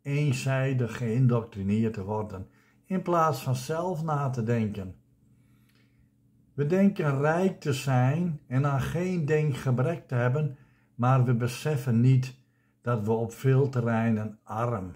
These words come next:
behoeftig en gebrekkig zijn. We helpen een behoeftige niet.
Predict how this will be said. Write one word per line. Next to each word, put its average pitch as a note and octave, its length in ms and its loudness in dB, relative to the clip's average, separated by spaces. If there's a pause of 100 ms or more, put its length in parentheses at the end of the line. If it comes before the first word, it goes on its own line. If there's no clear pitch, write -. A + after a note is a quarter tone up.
(180)
behoeftig G2+ 1000 -2 (180)
en F#2+ 180 -14
gebrekkig G2 800 -10
zijn. D2+ 480 -18 (1000)
We A2+ 120 -4
helpen C#3+ 760 0 (560)
een D3+ 160 2
behoeftige C#3+ 680 2
niet. D3+ 400 -4